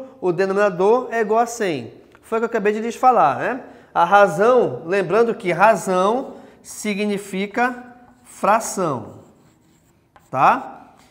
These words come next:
Então, nós temos uma fração onde o seu denominador é igual a cem. Então, toda vez, de novo eu insisto, toda vez que uma fração possuir o denominador igual a cem,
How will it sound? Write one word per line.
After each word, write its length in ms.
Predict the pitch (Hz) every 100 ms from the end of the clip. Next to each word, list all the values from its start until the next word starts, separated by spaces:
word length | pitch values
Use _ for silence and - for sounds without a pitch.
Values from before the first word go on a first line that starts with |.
| _ -
Então, 380 | 196 196 233
nós 180 | 254 247
temos 340 | - 214 190 170
uma 160 | 175
fração 600 | 185 208 208 - 233 269 262
onde 500 | 226 202 139 120 104 - _ -
o 100 | 180
seu 360 | - 233 269 262
denominador 960 | 240 214 196 190 175 151 190 254 - -
é 200 | - 214
igual 180 | 233 220
a 80 | 226
cem. 500 | 226 214 175 123 117 - -
Então, 300 | 185 180 226
toda 460 | 226 - 269 311 311
vez, 520 | 269 226 220 233 - - - 165
de 160 | 196
novo 300 | 220 208 226
eu 60 | 285
insisto, 540 | 294 247 185 - - - _ _ - _ -
toda 340 | 254 311 302
vez 280 | 226 233 240
que 60 |
uma 120 | 233 226
fração 480 | 220 208 - 240
possuir 880 | 269 254 247 - 214 175 190 - - - -
o 100 | 170
denominador 720 | 175 175 175 175 156 196 262
igual 220 | 226 220
a 60 | 226
cem, 500 | 226 190 196 208